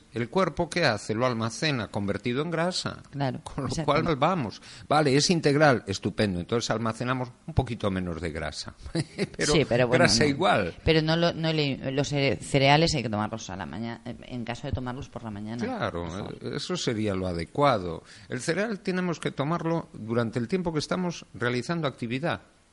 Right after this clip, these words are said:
Speaker 1: Entonces,
Speaker 2: Exacto.
Speaker 1: la mañana es muy importante porque inicias el día, vienes de estar ocho, diez o a lo mejor cinco nada más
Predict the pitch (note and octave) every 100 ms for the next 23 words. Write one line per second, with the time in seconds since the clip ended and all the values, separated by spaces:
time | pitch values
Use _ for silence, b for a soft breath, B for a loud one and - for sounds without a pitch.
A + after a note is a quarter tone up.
0 | _ - C3 A#2+ C#3 - - B2 C3+ D3+
1 | G3+ E3 F#2+ - C3 E3+ F#3 D#3+ E3+ D#3
2 | G3+ F#3+ F3 D3+ - C3+ B2+ D3+ - E3
3 | - C3 A#2+ A#2 F2+ B2 D#3 D3+ C#3+ C#3
4 | - E3+ E3 - B B D3+ E3 - E3
5 | D3 F#3 G3+ - D3 C3 B2+ B2+ F#3 -
6 | F3 C#3+ C3 C3 C#3 E3+ F#3+